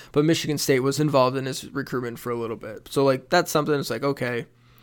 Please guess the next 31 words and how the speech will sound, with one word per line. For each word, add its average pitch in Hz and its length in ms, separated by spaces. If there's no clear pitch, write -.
he's 120 160
not 147 240
really 180 500
a 156 60
Florida 143 400
prospect. 135 560
He's 131 160
a 120 60
Chicago 147 560
prospect. 123 600
So 127 180
that's 120 240
why 117 180
Notre 117 280
Dame, 147 440
other 131 160
Midwest 127 380
schools, 120 360
Michigan 123 300
State 113 240
were 120 180
able 113 160
to 123 60
be 120 320
in 131 200
on 120 240
him 117 340
more. 131 480
Uh, 123 160
Miles 131 460
Rouser, 131 600